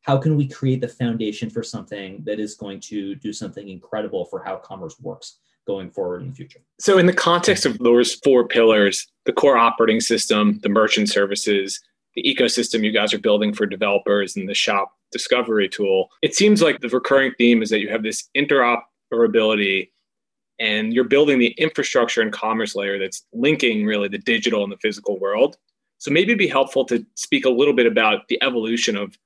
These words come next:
Speaker 2: commerce on the internet and how Shop is playing in that ecosystem today.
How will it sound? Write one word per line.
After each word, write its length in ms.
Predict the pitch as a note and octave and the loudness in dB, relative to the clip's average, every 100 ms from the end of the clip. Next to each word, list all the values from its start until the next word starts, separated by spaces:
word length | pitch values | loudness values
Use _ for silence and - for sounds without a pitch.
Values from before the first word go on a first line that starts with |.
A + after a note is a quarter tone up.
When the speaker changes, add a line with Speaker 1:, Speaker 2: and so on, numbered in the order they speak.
| _ - | _ -4
Speaker 2:
commerce 420 | B2 A#2+ A2+ - | 0 0 0 -2
on 80 | G#2+ | -2
the 100 | G#2 | -2
internet 360 | G#2 G2 F#2+ - | -2 -2 -4 -6
and 120 | A#2+ | -6
how 200 | A2+ A#2 | -4 -4
Shop 340 | - A2+ A2+ A2 | -2 0 -2 -4
is 80 | |
playing 380 | - G#2+ G#2+ G2+ | -8 -4 -2 -2
in 60 | G2+ | -2
that 120 | G2 | -4
ecosystem 580 | G2 G#2 - G#2 - - | -4 -6 -8 -10 -12 -16
today. 220 | - | -12